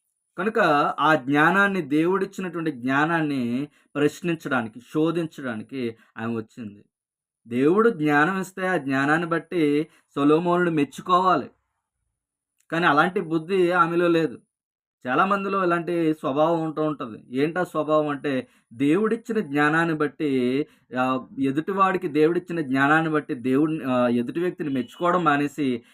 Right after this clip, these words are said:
ఏం చేస్తుంటారంటే, వారిని హేళన చేస్తూ ఉంటారు, చులకన చేసి మాట్లాడుతూ ఉంటారు, తక్కువ చేసి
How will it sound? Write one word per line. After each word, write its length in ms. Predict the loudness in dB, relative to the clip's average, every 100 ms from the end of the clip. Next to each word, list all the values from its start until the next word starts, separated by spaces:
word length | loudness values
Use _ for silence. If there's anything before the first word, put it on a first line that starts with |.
| -10
ఏం 180 | -4 -2
చేస్తుంటారంటే, 800 | -2 -6 -8 -6 -6 -4 -4 -6 _ -2
వారిని 300 | 0 2 -2
హేళన 460 | 0 2 2 2 -2
చేస్తూ 280 | -6 -8 -12
ఉంటారు, 600 | -14 -14 -18 _ _ -6
చులకన 320 | -6 -4 -6 -4
చేసి 200 | -6 -6
మాట్లాడుతూ 480 | -8 -8 -8 -10 -12
ఉంటారు, 260 | -14 -14 -12
తక్కువ 300 | -12 -8 -8 -6
చేసి 400 | -6 -6 -8 -8